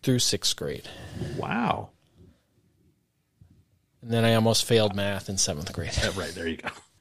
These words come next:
Speaker 2: Was it the same advanced math class every year? The same, just, you learned
Speaker 1: There was,
Speaker 2: the
Speaker 1: like,
Speaker 2: same thing five times.
Speaker 1: Here's the thing. Woodbury Elementary is a small school. So our whole class is, like,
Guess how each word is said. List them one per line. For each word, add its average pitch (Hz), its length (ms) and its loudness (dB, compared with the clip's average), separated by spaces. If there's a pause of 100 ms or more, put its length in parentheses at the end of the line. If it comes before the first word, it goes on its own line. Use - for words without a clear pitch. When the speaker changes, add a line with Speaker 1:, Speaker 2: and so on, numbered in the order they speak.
(840)
Speaker 2:
Was 113 160 4
it 113 100 4
the 110 80 2
same 113 400 6 (220)
advanced 104 420 2
math 95 240 2
class 92 340 2
every 90 260 -2
year? 85 260 0
The 82 100 -4
same, 85 320 -4 (640)
just, - 260 2 (300)
you 110 160 2
learned 98 280 6 (160)
Speaker 1:
There 170 120 8
was, 190 100 8
Speaker 2:
the 208 60 8
Speaker 1:
like, 175 140 10
Speaker 2:
same 107 300 6
thing 104 260 6
five 95 340 6
times. - 160 0 (100)
Speaker 1:
Here's 190 220 6
the 160 80 -2
thing. 92 340 0 (1800)
Woodbury 175 420 10
Elementary 127 720 10
is 113 180 6
a 110 180 6
small 107 360 4
school. - 380 0 (1300)
So 147 240 10
our 147 140 12
whole 156 180 12
class 135 500 6
is, 104 200 0
like, 95 200 -2